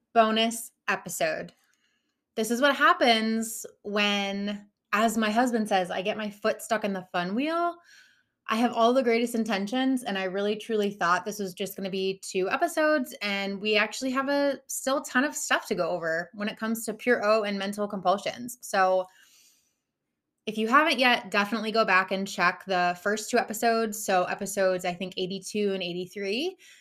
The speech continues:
Um, you'll get so much more information there. This is really just gonna be the icing on the cake as far as this now three-part episode goes. So in the last episode where we left off, I was talking about ways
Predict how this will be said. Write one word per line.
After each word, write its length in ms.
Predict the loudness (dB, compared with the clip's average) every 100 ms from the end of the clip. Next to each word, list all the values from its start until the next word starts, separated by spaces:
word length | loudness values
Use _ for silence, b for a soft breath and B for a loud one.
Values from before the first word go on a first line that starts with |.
| B
Um, 300 | -2 0 0
you'll 100 | -2
get 220 | -2 -4
so 260 | -4 0 2
much 200 | 2 0
more 120 | -2
information 600 | -2 -4 -2 -2 0 -2
there. 240 | -2 -2 -2
This 180 | -2
is 160 | -2 0
really 220 | 2 2
just 180 | -2 -4
gonna 140 | -4
be 160 | -2 -2
the 120 | -2
icing 360 | -2 -4 -4 -6
on 100 | -6
the 80 | -8
cake 300 | -10 -10 -14 -20 _
as 220 | -8 -4
far 180 | 2 2
as 240 | 2 -2 -6
this 280 | -6 -6 -8
now 300 | -4 -4 -2
three-part 420 | 0 2 4 4
episode 520 | 2 -4 -2 -2 -2
goes. 420 | -4 -4 -6 -10 -18 b b b b
So 440 | 2 4 4 2 -6 _ _ 2
in 60 |
the 80 | 6
last 240 | 6 6
episode 500 | 2 0 2 2 4
where 140 | 4 4
we 100 | 4
left 240 | 0 2
off, 280 | 4 4 2
I 140 | 0 0
was 180 | 0 0
talking 380 | 2 2 0
about 400 | 0 2 4 2 -2
ways 720 | -4 2 4 6 4 0 -6